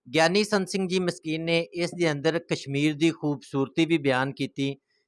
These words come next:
ਬੇਸ਼ੱਕ ਬੜੇ ਸੋਹਣੇ ਅੰਦਾਜ਼ ਨਾਲ, ਔਰ ਬਲਕਿ ਉਹਨਾਂ ਨੇ ਨੂਰ ਜਹਾਨ ਜਿਹੜੀ ਪਾਕਿਸਤਾਨ ਦੀ ਗੁਲੂਕਾਰਾ ਸੀ, ਜਿਨ੍ਹਾਂ ਨੇ ਮਤਲਬ ਆਪਣੇ ਗੀਤ ਦੇ ਅੰਦਰ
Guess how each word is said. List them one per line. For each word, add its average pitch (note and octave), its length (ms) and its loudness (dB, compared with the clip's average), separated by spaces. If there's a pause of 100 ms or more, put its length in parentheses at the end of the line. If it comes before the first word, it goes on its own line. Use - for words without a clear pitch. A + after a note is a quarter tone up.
(120)
ਬੇਸ਼ੱਕ C#3+ 400 0
ਬੜੇ C#3+ 260 2
ਸੋਹਣੇ E3 340 0
ਅੰਦਾਜ਼ B2+ 420 2
ਨਾਲ, B2+ 280 0 (520)
ਔਰ D3 180 2
ਬਲਕਿ D3+ 460 2
ਉਹਨਾਂ E3 280 2
ਨੇ D#3 340 -2
ਨੂਰ F#3+ 400 2
ਜਹਾਨ C#3 560 2 (100)
ਜਿਹੜੀ C3 460 -2 (100)
ਪਾਕਿਸਤਾਨ C3+ 560 0
ਦੀ B2+ 120 -4
ਗੁਲੂਕਾਰਾ C#3 560 2
ਸੀ, C3 280 -6 (380)
ਜਿਨ੍ਹਾਂ D3+ 300 2
ਨੇ C3+ 300 0 (380)
ਮਤਲਬ C3+ 360 0
ਆਪਣੇ C#3+ 380 2
ਗੀਤ F3 360 -2
ਦੇ F#3+ 180 4
ਅੰਦਰ E3 460 4